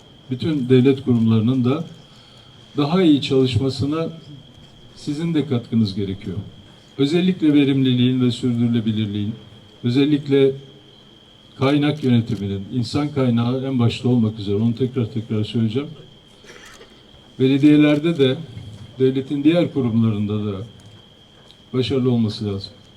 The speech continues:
Bu olmadıkça ülkemizin, sizler de dahil, kurumlarımızın istediği başarıya ulaşamayacağını düşünüyorum.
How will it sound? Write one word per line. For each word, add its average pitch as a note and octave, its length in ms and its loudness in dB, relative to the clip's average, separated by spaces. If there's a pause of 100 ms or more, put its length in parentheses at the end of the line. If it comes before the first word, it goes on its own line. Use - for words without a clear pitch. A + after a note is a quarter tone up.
(880)
Bu D3 180 2
olmadıkça D#3+ 540 0
ülkemizin, C#3+ 720 0 (1120)
sizler C#3+ 440 -2
de A#2+ 160 -4
dahil, A#2+ 300 -2 (320)
kurumlarımızın C3 760 2 (1120)
istediği D3 440 2
başarıya C#3 460 2
ulaşamayacağını C3 960 2
düşünüyorum. F#2 400 -8